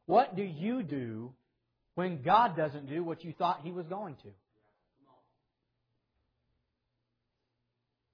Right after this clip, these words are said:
Most people turn and leave. Most people, their attitude is, "Well, if it's going to be this way, then I'm not going to serve God at all.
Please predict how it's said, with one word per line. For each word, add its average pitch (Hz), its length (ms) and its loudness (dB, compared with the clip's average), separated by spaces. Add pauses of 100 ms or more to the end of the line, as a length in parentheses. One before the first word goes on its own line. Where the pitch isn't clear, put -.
(180)
Most 185 580 2
people 185 400 -2 (840)
turn 185 180 -4
and 170 140 -6
leave. 123 240 -4 (2000)
Most 196 640 4
people, 180 360 0
their 180 200 2
attitude 180 540 -2
is, 202 160 0
"Well, 170 200 4
if - 60 -8
it's 139 120 -12
going 175 160 -6
to 165 60 -8
be 170 140 -6
this 190 220 -4
way, 135 200 0
then 123 160 -8
I'm 165 160 -4
not 131 180 -6
going 127 120 -10
to 131 80 -12
serve 151 260 -10
God 160 200 -2
at 175 80 -4
all. 180 420 -2